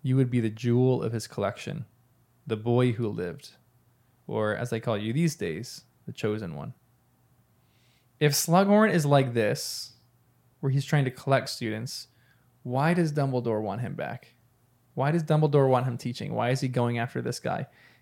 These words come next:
Is it because maybe he just has no one else?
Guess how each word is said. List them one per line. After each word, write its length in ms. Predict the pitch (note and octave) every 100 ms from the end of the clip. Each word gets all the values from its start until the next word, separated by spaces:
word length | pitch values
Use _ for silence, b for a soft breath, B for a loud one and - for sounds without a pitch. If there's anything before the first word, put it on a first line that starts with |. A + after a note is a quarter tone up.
| b
Is 180 | D3+ E3+
it 140 | F#3+ F3
because 540 | E3 D#3+ D3 C3 C3 _
maybe 280 | C3 C3+ C3+
he 100 | C3+
just 140 | B2+ C3
has 120 | A2+
no 180 | A2+ A#2
one 160 | A#2
else? 440 | A2 B2+ E3 -